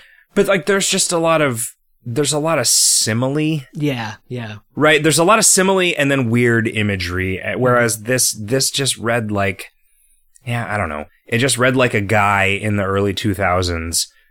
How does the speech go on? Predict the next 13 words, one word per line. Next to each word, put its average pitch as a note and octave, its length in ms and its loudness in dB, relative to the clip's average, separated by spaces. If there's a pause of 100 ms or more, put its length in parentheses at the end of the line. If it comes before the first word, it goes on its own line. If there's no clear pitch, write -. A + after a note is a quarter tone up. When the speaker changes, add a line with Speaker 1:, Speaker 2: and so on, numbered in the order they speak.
(200)
Speaker 1:
writing F#2 560 -2
sentences F2 640 -4
about D#2+ 260 -4
a D#2+ 40 -8
thing - 460 -10 (180)
Speaker 2:
Hmm. A2+ 200 -8 (160)
Speaker 1:
in A2+ 100 0
a A#2 80 2
way A2 140 2
that G#2 200 0
I, A#2+ 220 0
I C3 100 0
can't E3 320 -2